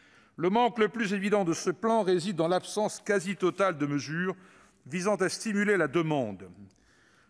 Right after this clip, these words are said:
Les consommateurs sont sur la défensive à l'époque où l'on vit,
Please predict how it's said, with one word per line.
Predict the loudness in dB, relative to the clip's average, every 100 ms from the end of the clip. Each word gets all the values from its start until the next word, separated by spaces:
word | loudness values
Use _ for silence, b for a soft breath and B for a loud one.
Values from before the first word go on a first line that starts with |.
| -12
Les | -4
consommateurs | -2 0 2 2 0 0
sont | -2 0
sur | 2
la | 2
défensive | 0 0 -2 -2 -2 0 0
à |
l'époque | -2 -2 -4 -4 -6
où |
l'on | -6 -4
vit, | -6 -8